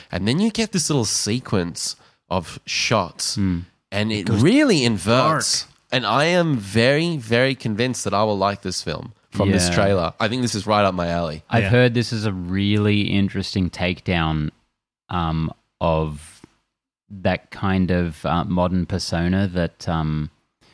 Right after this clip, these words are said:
Speaker 2: you know, the, the, to use terminology that is just popping in my head that's not really correct, but, like, the, the, the beta males who wanna be alphas,
Speaker 1: Mm.
Speaker 3: Mm.
Speaker 2: like, the, the kind of people who would be online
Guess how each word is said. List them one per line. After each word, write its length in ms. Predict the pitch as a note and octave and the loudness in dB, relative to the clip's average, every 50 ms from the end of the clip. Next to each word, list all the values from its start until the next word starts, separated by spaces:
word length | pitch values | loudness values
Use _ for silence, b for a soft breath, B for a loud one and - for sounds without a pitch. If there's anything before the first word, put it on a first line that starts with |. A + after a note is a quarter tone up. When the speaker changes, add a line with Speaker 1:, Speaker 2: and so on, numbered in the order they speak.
| b b b b b _ _ _ | b b b b b _ _ _
Speaker 2:
you 220 | - A2+ G#2 A#2 C3 | -12 -2 2 4 4
know, 100 | C3 A#2 | 4 4
the, 280 | G#2 A2 G#2 G2+ G2 F#2+ - | 4 4 4 2 0 -2 -2
the, 400 | D#2 G#2 G2 F#2+ F2+ F2+ F2 - - _ _ _ _ _ _ _ _ _ _ _ - - - - - | 2 2 4 4 4 2 0 -2 -8 _ _ _ _ _ _ _ _ _ _ _ -20 -20 -18 -14 -4
to 120 | - C#3+ | -2 -2
use 300 | B2 A#2 C3+ C3+ B2 A2 - | 2 4 4 4 4 2 2
terminology 640 | - C3+ B2 A2 G#2+ G2 G2+ G2 E2+ F2 F2+ F2 | 2 2 4 4 4 4 2 0 0 0 -2 -2
that 180 | D#2+ F2 E2 - _ _ _ _ _ _ - | -2 -2 -4 -6 _ _ _ _ _ _ -12
is 200 | - F#2+ F#2 E2 | -8 -8 -6 -6
just 120 | F2+ - | -8 -4
popping 180 | - A2 E2+ F2+ | -4 -4 -2 0
in 80 | F2+ | 0
my 100 | F2 E2 | 0 0
head 200 | D#2+ F2 E2+ D#2 | 2 0 0 -2
that's 220 | D2 D#2 - - - - - | -2 -6 -8 -10 -10 -10 -6
not 240 | G2 F#2 F2 E2+ F#2 | -2 -2 -2 0 0
really 160 | F#2+ F#2 F2 | -2 -2 -2
correct, 240 | - G2 F2 - - | 0 -2 -2 -2 -4
but, 160 | - F#2+ - | -6 -4 -2
like, 220 | G2 F#2+ F2 - _ | -2 -2 -2 0 _
the, 260 | G#2 F#2 F2 E2+ D#2 - _ _ - | 0 2 2 0 -2 -6 _ _ -6
the, 160 | G2+ G2+ F2 - - - - | -4 -4 -4 -4 -10 -6 -4
the 100 | G2+ G#2+ | -4 -2
beta 280 | - - - A2 A2+ | 0 0 0 2 2
males 380 | A2+ A#2 A#2 A#2+ A#2+ A#2+ A2+ - | 2 2 2 2 0 -2 -2 -2
who 80 | - | -2
wanna 160 | F#2 G2 G2+ F#2+ | 0 2 2 2
be 80 | F2+ | 2
alphas, 540 | F2 F2+ G2+ G#2 - C#3 C3+ C#3 C#3 - - _ _ _ _ _ _ | 0 0 -2 -2 -4 -4 -4 -6 -6 -10 -12 _ _ _ _ _ _
Speaker 1:
Mm. 180 | F2 E2+ E2+ D#2+ | -10 -8 -4 -2
Speaker 3:
Mm. 260 | B2 A#2 G#2+ G2 F2+ - | -2 -2 -2 -4 -4 0
Speaker 2:
like, 240 | F2+ F#2+ F#2+ F#2 - | 0 0 0 0 0
the, 80 | G#2+ A2 | -4 -4
the 220 | F2 - G2 A2 | -4 -2 -4 -2
kind 200 | - B2 A#2+ A2 | 2 2 2 2
of 60 | G#2 | 2
people 300 | - A2+ G#2+ G2 G#2+ G#2 | 2 0 0 0 0 -2
who 160 | F#2+ G2+ G2+ F#2 | 0 0 0 0
would 220 | F2+ F#2+ F#2 D#2+ | 2 0 0 0
be 260 | D#2 G2 F#2 F2+ F2+ | 0 2 2 2 2
online 840 | E2+ - F#2 F#2 F2+ F2 E2+ F2 F2 F2 F2+ F2 E2 D#2+ D#2 D#2 | 2 2 2 2 2 2 2 2 2 2 2 0 0 0 -2 -4